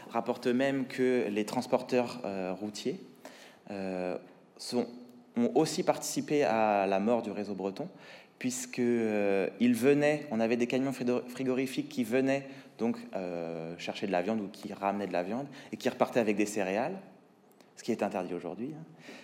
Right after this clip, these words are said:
euh, mais qui n'était pas régulé à ce moment-là. Donc ils pouvaient faire, ils sont, ils, ça, ils ne, ça n'empêchait pas de, euh, transporter plein de choses. Il a même le, l'exemple de camions qui servaient à transporter des céréales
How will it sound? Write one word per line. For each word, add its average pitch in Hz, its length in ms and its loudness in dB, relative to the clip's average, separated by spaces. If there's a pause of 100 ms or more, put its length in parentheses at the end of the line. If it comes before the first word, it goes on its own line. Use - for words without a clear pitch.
(180)
euh, 92 240 -6
mais 92 120 -6
qui 95 140 -8
n'était 95 200 -2
pas 110 140 2
régulé 101 320 0
à 92 40 2
ce - 80 -12
moment-là. 98 360 -4
Donc 117 240 -6
ils 107 40 -8
pouvaient 110 320 0
faire, 113 340 -2 (220)
ils 110 80 -4
sont, 110 140 -4 (480)
ils, 107 100 -2
ça, 104 260 0
ils 107 260 0
ne, 104 80 0
ça 104 160 -6
n'empêchait 104 420 -6
pas 117 160 -2
de, 104 140 -6
euh, 92 400 -2 (320)
transporter 107 320 -8
plein 101 140 -2
de 98 60 -6
choses. 160 300 -2 (260)
Il 113 140 4
a 117 80 6
même 135 360 4 (100)
le, 104 280 -2
l'exemple 110 600 -4 (420)
de 92 640 -4
camions 123 420 2 (500)
qui - 100 -16
servaient 107 280 0
à 110 40 2
transporter 117 480 -4
des 104 120 -2
céréales 107 480 -4